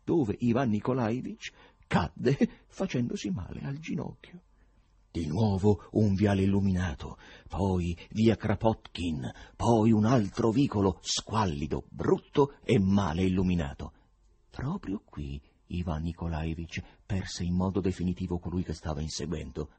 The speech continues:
<laughs> Il professore era scomparso. Ivan Nikolaevich rimase perplesso, ma non a lungo,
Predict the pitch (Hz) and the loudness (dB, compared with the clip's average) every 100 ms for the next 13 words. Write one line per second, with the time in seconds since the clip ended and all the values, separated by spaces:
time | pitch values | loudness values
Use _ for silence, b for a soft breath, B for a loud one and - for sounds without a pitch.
0 | _ - 143 - _ - 92 - - - | _ -4 -4 -4 _ -8 -8 -8 -10 -12
1 | - - 87 - - _ _ - 76 - | -12 -10 -8 -10 -16 _ _ -14 -12 -10
2 | - - - - - - - - - _ | -10 -10 -12 -14 -14 -14 -14 -16 -18 _
3 | _ _ b b b b b b b b | _ _ b b b b b b b b
4 | _ 98 101 101 101 101 104 101 101 101 | _ 2 4 6 4 4 2 2 2 2
5 | 101 - 98 101 98 95 95 104 - 110 | 0 -2 0 0 0 -2 -4 -4 -2 -2
6 | 95 - - 104 98 87 82 82 78 76 | -2 -6 -2 0 0 -2 -2 -2 -2 -4
7 | 73 78 78 78 78 | -4 -4 -4 -4 -6